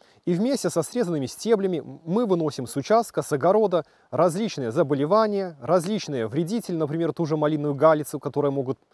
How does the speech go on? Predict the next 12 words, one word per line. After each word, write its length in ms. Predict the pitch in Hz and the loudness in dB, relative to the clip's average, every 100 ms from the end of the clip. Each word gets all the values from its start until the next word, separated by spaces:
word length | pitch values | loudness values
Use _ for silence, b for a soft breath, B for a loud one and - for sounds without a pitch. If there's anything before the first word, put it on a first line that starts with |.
| b b | b b
может 320 | 127 147 156 - | -4 0 2 2
повреждать 520 | 151 143 123 143 139 | 0 0 2 0 0
стебли, 480 | - 147 131 127 117 b b b | -4 -4 -2 -4 -6 b b b
а 140 | 135 | 6
различные 560 | 170 180 226 - 170 139 | 6 4 0 0 0 0
фитопатогены, 720 | 156 147 139 151 135 214 208 | 0 -2 0 0 0 0 0
которые 320 | 175 160 151 | 0 2 2
на 100 | 143 | 2
листьях, 400 | 185 180 - 151 | 2 0 -4 -4
на 140 | 139 160 | -2 -4
стеблях 420 | - 180 156 - | 0 0 0 -6
накопились. 540 | 131 139 - 131 120 | 0 0 0 -4 -8